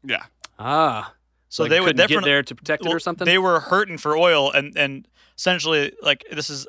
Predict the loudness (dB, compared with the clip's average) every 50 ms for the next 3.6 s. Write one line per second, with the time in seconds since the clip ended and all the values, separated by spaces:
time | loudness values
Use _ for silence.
0 | -18 -16 -12 -10 -8 -2 -2 0 0 0 2 2 0 0 0 -4 -4 -4 -4 -4
1 | -6 -8 -12 -10 -12 -10 -12 -12 -8 -8 -6 -6 -6 -8 -6 -4 -4 -4 -4 -4
2 | -4 -4 -4 -4 -6 -6 -8 -4 -2 -2 -2 -2 -2 -4 -6 -8 -8 -8 -6 -10
3 | -10 -10 -10 -12 -10 -8 -6 -6 -6 -8 -10